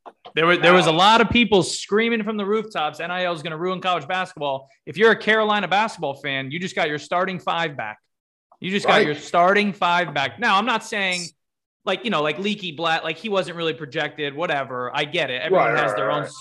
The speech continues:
Speaker 1: s-, situation, but they all, Armando would have gotten drafted. Caleb Love probably would have gotten drafted, or at least made the G
Speaker 2: Yeah.
Speaker 1: League. And they're saying, "You know what?
Speaker 2: Yeah.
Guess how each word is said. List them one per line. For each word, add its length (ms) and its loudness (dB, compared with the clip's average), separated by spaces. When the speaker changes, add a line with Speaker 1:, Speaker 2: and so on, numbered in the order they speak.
Speaker 1:
s-, 80 -16
situation, 580 -2
but 300 0
they 220 -2
all, 280 0
Armando 520 0
would 140 0
have 60 -4
gotten 220 -4
drafted. 460 -6
Caleb 260 -4
Love 240 -2
probably 220 -2
would 80 -4
have 80 -4
gotten 160 -4
drafted, 280 -4
or 80 -2
at 100 -4
least 320 -6
made 340 -2
the 60 -2
G 100 -6
Speaker 2:
Yeah. 60 -8
Speaker 1:
League. 380 -6
And 140 -6
they're 100 -4
saying, 320 -6
"You 60 -8
know 120 -6
what? 240 -2
Speaker 2:
Yeah. 160 -14